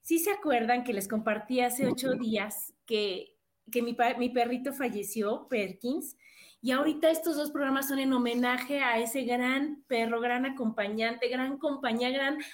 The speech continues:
amor que tuvimos con nosotros. Y qué mejor que estar con la persona que nos llevó de la mano, que nos ayudó,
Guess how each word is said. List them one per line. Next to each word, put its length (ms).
amor 520
que 120
tuvimos 480
con 160
nosotros. 560
Y 140
qué 140
mejor 480
que 80
estar 240
con 160
la 160
persona 400
que 100
nos 220
llevó 320
de 100
la 160
mano, 500
que 120
nos 200
ayudó, 600